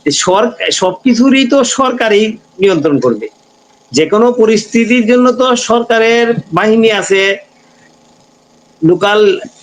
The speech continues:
Speaker 1: নেতৃত্ব
Speaker 2: তাহলে
Speaker 1: আছে।
Speaker 2: কি আমরা সরকারের
Speaker 1: তাদেরকে নিয়েই তো এই
Speaker 2: ব্যর্থতা
Speaker 1: ধরনের
Speaker 2: খুঁজবো
Speaker 1: বাংলাদেশ
Speaker 2: না এখানে, যে সরকার এটা কি এখানে ব্যর্থ হয়ে গেছে?
Speaker 1: এখানে শুনেন, যে কোনো ভায়োলেন্স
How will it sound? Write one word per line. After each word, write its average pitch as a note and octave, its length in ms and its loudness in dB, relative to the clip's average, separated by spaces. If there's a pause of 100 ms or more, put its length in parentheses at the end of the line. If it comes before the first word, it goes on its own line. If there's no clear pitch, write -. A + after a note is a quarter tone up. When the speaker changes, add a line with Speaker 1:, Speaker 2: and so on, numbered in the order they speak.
(180)
Speaker 1:
নেতৃত্ব F3+ 520 0
Speaker 2:
তাহলে F#3 280 0
Speaker 1:
আছে। F3 160 0
Speaker 2:
কি A#3 60 0
আমরা G#3+ 200 0 (100)
সরকারের A3 520 0
Speaker 1:
তাদেরকে A#3+ 180 0
নিয়েই C#4+ 180 2
তো D4 40 0
এই C#4+ 100 2
Speaker 2:
ব্যর্থতা A#3 220 0
Speaker 1:
ধরনের C4 140 0
Speaker 2:
খুঁজবো B3+ 280 0
Speaker 1:
বাংলাদেশ A#3 80 0
Speaker 2:
না A#3 140 0
এখানে, A#3 260 -2 (160)
যে F3+ 100 2
সরকার F#3 380 -2 (100)
এটা G#3 220 -4
কি - 160 -6
এখানে G#3 300 -2
ব্যর্থ F#3+ 240 -4
হয়ে G3+ 260 4
গেছে? F#3 220 0 (3000)
Speaker 1:
এখানে C#4 220 0 (120)
শুনেন, A#3+ 300 2 (280)
যে E3+ 100 2
কোনো C#4 200 2 (120)
ভায়োলেন্স A3+ 360 0